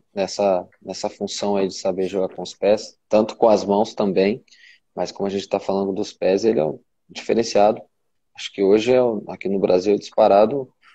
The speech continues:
o que melhor sabe fazer isso, né? Isso já é há anos pra quem acompanha ele. É diferenciadíssimo mesmo, também concordo com você, que é um cara que tem um domínio muito fácil, é, com a bola nos pés.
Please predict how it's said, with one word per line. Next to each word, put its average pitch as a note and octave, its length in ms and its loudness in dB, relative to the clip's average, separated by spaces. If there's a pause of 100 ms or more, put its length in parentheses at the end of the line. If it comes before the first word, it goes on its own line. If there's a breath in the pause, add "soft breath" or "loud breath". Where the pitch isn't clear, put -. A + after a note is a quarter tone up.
(140)
o - 60 -20
que - 140 -8
melhor G#2 320 4
sabe A#2+ 300 2
fazer B2 280 6
isso, G#2 300 2
né? G#2 240 -2
Isso G2+ 240 -6
já A#2 180 6
é B2 160 8
há A#2 120 6
anos A2 400 2
pra G#2+ 140 -6
quem G#2+ 160 -4
acompanha G#2 500 0
ele. F2+ 340 -2
É - 100 -8
diferenciadíssimo G#2 920 0
mesmo, G#2 300 0
também G#2+ 220 -6
concordo G2 420 -2
com - 180 -10
você, G#2+ 260 -6 (540 loud breath)
que - 80 -6
é G#2 40 -2
um F#2 40 -6
cara G#2 260 2
que - 80 -16
tem G#2+ 200 2
um G#2+ 80 2
domínio G#2 460 4
muito G#2+ 360 0
fácil, G#2 480 0 (400)
é, F2 280 -2 (720)
com - 100 -4
a F#2+ 100 0
bola G2 280 4
nos G#2+ 160 -2
pés. - 400 -4